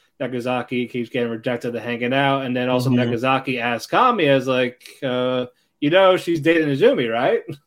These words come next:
Speaker 2: Mm-hmm. And that's a little awkward for Kamiya, and Kamiya
Speaker 1: And then, yeah, she has that pause.
Speaker 2: She's like, "Really? Wow." Like, she's sarc-, it was, like, sarcastic, but Nekozaki didn't pick up on that.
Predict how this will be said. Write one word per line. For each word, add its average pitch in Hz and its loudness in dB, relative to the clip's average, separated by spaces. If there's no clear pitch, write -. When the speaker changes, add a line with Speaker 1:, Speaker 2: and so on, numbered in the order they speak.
Speaker 2:
Mm-hmm. 120 -2
And 117 -2
that's 110 0
a 113 -2
little 107 0
awkward 101 -2
for - -20
Kamiya, 104 -2
and 98 -4
Kamiya 104 -2
Speaker 1:
And 101 -2
then, 131 2
yeah, 123 0
she 143 -6
has 127 -2
that 123 -2
pause. 120 -4
Speaker 2:
She's 135 0
like, 117 2
"Really? 123 -4
Wow." 101 -6
Like, 117 0
she's 139 -4
sarc-, 127 4
it 135 6
was, 143 4
like, 147 2
sarcastic, 131 -2
but 117 -2
Nekozaki 107 -4
didn't 104 -6
pick 101 -6
up 98 -6
on 107 -6
that. 113 -8